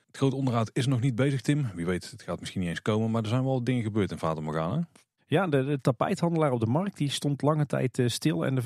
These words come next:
Speaker 2: eh, keek de verkeerde kant uit. Maar die is, eh, eh, eigenlijk vlak voor de opname eindelijk gerepareerd. Eh, dus dat is heel tof. En een defect wat, eh, wat al wat langer speelt, eh, waarvan ik me afvraag of het al, eh, gezien is door iemand, is dat, eh, een van de bandleden in de troonzaal, eh, eh,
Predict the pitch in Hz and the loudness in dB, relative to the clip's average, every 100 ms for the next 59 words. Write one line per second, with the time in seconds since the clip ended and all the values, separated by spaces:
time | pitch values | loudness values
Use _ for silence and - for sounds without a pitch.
0 | 123 120 113 - 123 120 113 123 113 123 | -2 -2 -2 -2 -2 0 0 0 0 0
1 | 139 170 - 180 165 151 - 143 113 107 | 0 -2 0 -2 0 -2 2 4 4 2
2 | 110 113 107 101 - 110 - 170 - - | -2 0 0 2 0 0 0 0 2 0
3 | 120 131 - 104 92 95 123 117 - 107 | 0 0 2 0 0 0 -2 -2 0 0
4 | 92 101 208 - - - - - _ - | 0 0 0 -2 -10 -20 -20 -20 _ -4
5 | 135 139 175 - 156 120 233 - - _ | 0 2 2 2 0 2 -2 -2 -10 _
6 | _ 143 151 - 160 147 165 - 160 - | _ -2 0 0 -2 0 -2 -2 -8 0
7 | 151 143 143 156 147 139 170 185 - 156 | 0 0 -2 0 0 0 0 -2 -2 0
8 | 175 175 - 135 139 139 127 127 120 135 | -2 -4 -4 -2 0 -2 -2 -2 2 0
9 | 120 - - 120 - 127 110 - - - | 0 -2 -2 -2 -2 -6 -4 -2 -2 -2
10 | 104 98 95 104 180 175 127 123 131 131 | -2 -2 0 0 0 0 0 0 0 -2
11 | - - - - - - 110 113 - 104 | -2 -14 -16 -16 -18 -4 0 0 2 0
12 | 98 120 117 117 104 90 131 170 110 104 | 2 0 2 2 0 2 0 0 0 2
13 | 98 98 101 - 202 233 120 82 - - | 0 -2 -4 0 2 2 2 2 -2 -2
14 | 95 92 95 | -2 0 -2